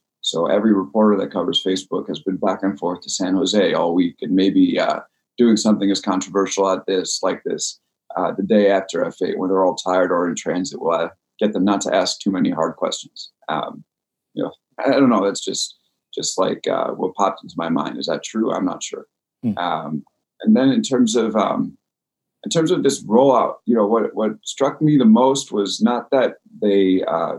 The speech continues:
Speaker 1: botched the embargo timing, but that it was embargoed at all. Uh,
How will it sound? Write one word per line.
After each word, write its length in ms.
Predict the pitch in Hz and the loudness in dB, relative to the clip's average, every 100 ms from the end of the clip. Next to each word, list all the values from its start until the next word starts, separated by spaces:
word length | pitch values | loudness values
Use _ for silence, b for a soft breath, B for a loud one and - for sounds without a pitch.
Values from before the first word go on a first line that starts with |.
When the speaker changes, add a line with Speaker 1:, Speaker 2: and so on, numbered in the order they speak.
| - | -2
Speaker 1:
botched 420 | 117 107 - - | 0 2 0 -6
the 100 | - | -4
embargo 480 | - 92 98 95 95 | -4 -2 0 0 0
timing, 320 | 92 98 98 92 | -2 0 0 0
but 140 | 92 | 0
that 120 | 117 | 0
it 60 | 104 | 0
was 120 | 120 | 2
embargoed 480 | 117 110 117 117 113 | 2 4 2 2 2
at 100 | 107 | 2
all. 300 | 110 90 - _ _ _ _ _ - | 2 0 -8 _ _ _ _ _ -6
Uh, 200 | 95 92 | -4 -4